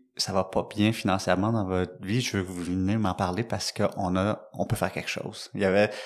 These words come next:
euh, une approche de dire si à quelque part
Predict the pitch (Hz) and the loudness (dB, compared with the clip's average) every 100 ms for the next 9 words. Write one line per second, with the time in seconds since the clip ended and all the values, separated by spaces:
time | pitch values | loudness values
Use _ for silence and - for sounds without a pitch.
0 | - - _ - 113 104 92 - - 110 | -14 -18 _ 2 6 8 6 0 2 4
1 | 98 - 120 110 101 104 107 - - - | 4 6 4 4 6 4 4 0 -2 2
2 | 113 117 113 104 - 104 117 113 101 104 | 4 4 4 0 -6 -2 0 4 8 8
3 | 101 101 | 8 4